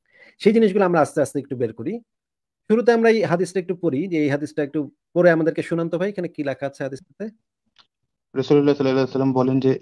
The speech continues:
Speaker 2: যে ব্যক্তি, আহ,
Speaker 1: আচ্ছা, আচ্ছা,
Speaker 2: তালবিয়া
Speaker 1: দাঁড়ান।
Speaker 2: পাঠ
Speaker 1: এটা,
Speaker 2: করে
Speaker 1: এটা,
Speaker 2: সাথে
Speaker 1: এটা আপনি
Speaker 2: সাথে তার ডান
Speaker 1: হয়তো এখন
Speaker 2: বাম দিকে
Speaker 1: আপাতত বুঝবেন না ভাই। একটু থামেন, একটু থামেন। এটা হয়তো আপনি আপাতত বুঝবেন না। এটাতে আমরা একটু পরে আসবো। এটাও দেখাবো আপনাকে। এটা একটু পরে আনবো আমি। আগে আমি, আহ, কয়েকটা জিনিস একটু দেখায়, তারপরে এটাতে আসতেছি, হ্যাঁ?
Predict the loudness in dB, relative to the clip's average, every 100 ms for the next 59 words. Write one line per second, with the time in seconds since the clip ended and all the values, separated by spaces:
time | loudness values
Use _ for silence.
0 | -8 0 2 2 0 2 2 2 0 -2
1 | 0 2 4 6 6 6 4 4 4 2
2 | 2 0 2 2 0 0 2 4 4 2
3 | 0 -4 -4 -2 0 0 2 2 2 0
4 | -4 _ _ -4 -2 0 -2 -2 -6 -8
5 | -8 0 2 2 2 0 0 -2 -4 -2
6 | -4 -2 -2 -2 -4 -10 -8 0 2 4
7 | 2 2 0 4 2 2 2 4 4 0
8 | -2 -4 -8 -8 -6 -8 -8 -4 -2 0
9 | -2 -8 -10 -8 -8 -10 -12 _ _ _
10 | -2 0 2 2 0 -2 -8 _ _ _
11 | -8 -4 -2 -4 -8 _ _ _ _ _
12 | 0 0 0 0 -2 -4 -4 -2 -2 -2
13 | -2 -2 -2 -4 -6 -6 -8 -8 _ -20
14 | -14 -12 -14